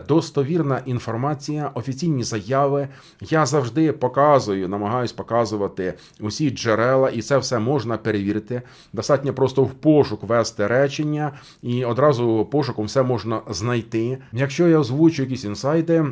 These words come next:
то це завжди інформація з перевірених джерел, авторитетних, як правило, це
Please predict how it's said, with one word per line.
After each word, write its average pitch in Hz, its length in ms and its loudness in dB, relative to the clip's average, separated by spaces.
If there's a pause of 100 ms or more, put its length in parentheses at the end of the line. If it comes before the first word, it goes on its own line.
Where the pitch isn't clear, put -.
то 120 80 -2
це 135 140 2
завжди 127 400 2
інформація 131 760 0
з - 60 -10
перевірених 117 580 -2
джерел, 120 520 -2
авторитетних, 123 920 -2
як 92 160 -6
правило, 113 460 2
це 123 360 -4